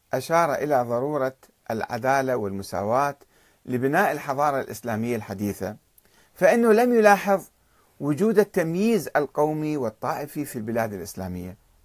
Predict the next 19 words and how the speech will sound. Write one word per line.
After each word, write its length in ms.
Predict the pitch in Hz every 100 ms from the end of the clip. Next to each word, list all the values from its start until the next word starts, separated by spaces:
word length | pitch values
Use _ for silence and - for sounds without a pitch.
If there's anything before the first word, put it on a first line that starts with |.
| _ _ _ _ -
ولم 340 | 156 220 226
يدعو 340 | 202 202 185 143
بالتالي 600 | 143 156 160 143 160 - _ _ _ 160
إلى 200 | 175 143
تعزيز 460 | 127 104 156 170
الديمقراطية 840 | 135 131 120 - 117 117 156 165 147
والشفافية 920 | 113 - 107 - 143 - 175 165 151 _ _ _
في 120 | - 131
تطبيق 420 | 131 127 127 117
العدل 500 | 104 135 143 131 123 _ _ -
والحرية 600 | 127 113 131 127 131 117
والمساواة 720 | 110 107 113 110 110 113 113 110
والديمقراطية، 840 | 95 92 92 87 87 92 85 - _ _ _ _ _ -
وهي 300 | 151 220 202
أمور 480 | 147 156 175 170 131
ضرورية 600 | 120 120 120 160 175 135
جدًا، 640 | 127 117 185 180 233 233 214 - _ _ _ _ _
جدًا، 340 | 156 233 196 175
جدًا، 540 | 131 127 101 127 170